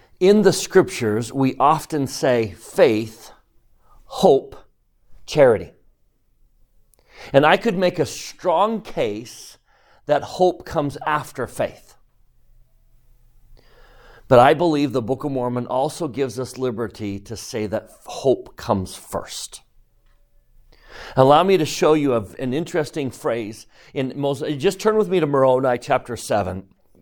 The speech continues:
Moroni seven is Mormon's letter to his son Moroni about faith, hope, and charity.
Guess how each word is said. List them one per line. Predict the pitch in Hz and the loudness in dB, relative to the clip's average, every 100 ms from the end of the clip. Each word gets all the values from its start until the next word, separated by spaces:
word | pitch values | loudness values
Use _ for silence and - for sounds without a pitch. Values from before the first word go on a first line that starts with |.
| _ _ _ _ _ _ _ - - - | _ _ _ _ _ _ _ -20 -20 -6
Moroni | 117 139 160 175 180 185 | 2 6 6 6 4 2
seven | - 156 127 107 113 151 _ _ _ _ _ _ _ _ _ _ _ _ 131 | -2 0 0 -2 -6 -8 _ _ _ _ _ _ _ _ _ _ _ _ -4
is | 131 127 113 - - _ _ _ _ _ _ | -2 -2 -8 -14 -18 _ _ _ _ _ _
Mormon's | 131 139 151 180 196 185 147 | 0 4 6 6 2 -2 -2
letter | 143 143 147 156 | 0 2 2 0
to | 156 151 | -2 -6
his | 127 139 - | 0 0 0
son | 170 156 165 | -2 -2 0
Moroni | 147 123 117 110 113 | -2 -2 -2 -4 -4
about | 123 117 113 - - | -4 -2 -4 -6 -4
faith, | 131 131 | -2 -2
hope, | - - 113 87 | -6 -6 -6 -4
and | 107 101 | -8 -8
charity. | - 98 90 87 | -8 -6 -8 -14